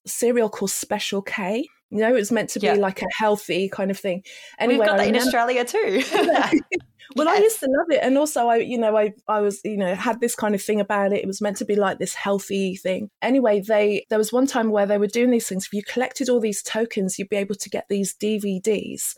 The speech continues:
Speaker 1: of yoga. So I collected all these tokens 'cause I'd heard about this yoga thing, but I'd never done anything of it. And I got these two D V Ds of yoga. And there was one that was an upper body one, one that was low body. And I started practicing yoga, and I'm like, "This is an interesting thing."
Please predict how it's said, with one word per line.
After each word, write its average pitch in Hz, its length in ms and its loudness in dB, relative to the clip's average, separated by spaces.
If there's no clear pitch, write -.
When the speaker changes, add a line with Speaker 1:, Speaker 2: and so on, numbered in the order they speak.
Speaker 1:
of 185 200 2
yoga. 220 680 0
So 226 260 0
I 226 60 4
collected 269 520 0
all 262 120 4
these 220 260 -2
tokens 240 460 -2
'cause - 160 -6
I'd 233 120 -2
heard 254 260 -2
about 240 240 -4
this - 180 -8
yoga 214 280 0
thing, 180 300 -8
but 180 160 -2
I'd 185 100 -6
never 208 320 0
done 208 220 0
anything 190 380 -4
of 185 160 -4
it. 180 100 -4
And 202 120 -2
I 202 100 0
got 226 340 -4
these 247 280 0
two 226 380 -2
D 208 240 0
V 196 220 -2
Ds - 560 -6
of 190 160 -2
yoga. 208 640 -2
And 196 360 0
there 196 100 2
was 196 140 0
one 220 160 2
that 226 80 2
was 196 120 -4
an 196 120 0
upper 190 180 -6
body 190 300 -2
one, 185 300 0
one 180 100 -2
that 180 60 -4
was 180 100 -6
low 190 180 2
body. 180 260 -2
And 190 100 -2
I 202 60 -2
started - 420 -4
practicing 214 580 -4
yoga, 208 320 2
and 180 100 -4
I'm 196 120 -4
like, 202 220 -8
"This 277 200 -4
is 277 100 0
an 220 140 2
interesting 175 580 -6
thing." - 340 -6